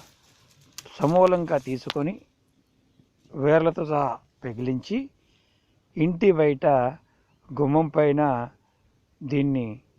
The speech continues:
ధరిస్తే, ధరింపచేస్తే,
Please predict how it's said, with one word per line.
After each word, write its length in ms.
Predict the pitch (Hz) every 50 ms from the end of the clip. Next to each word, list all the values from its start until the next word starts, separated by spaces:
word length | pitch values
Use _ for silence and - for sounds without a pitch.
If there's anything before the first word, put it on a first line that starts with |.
| _ _ _ _ _ _ _ _ _ _ _ _ _ _ _ _ _ _ -
ధరిస్తే, 580 | 151 135 135 131 135 123 - - - 175 156 156 135 120 - - _ _ -
ధరింపచేస్తే, 840 | 147 147 147 160 175 165 185 151 - 151 139 120 - - - 139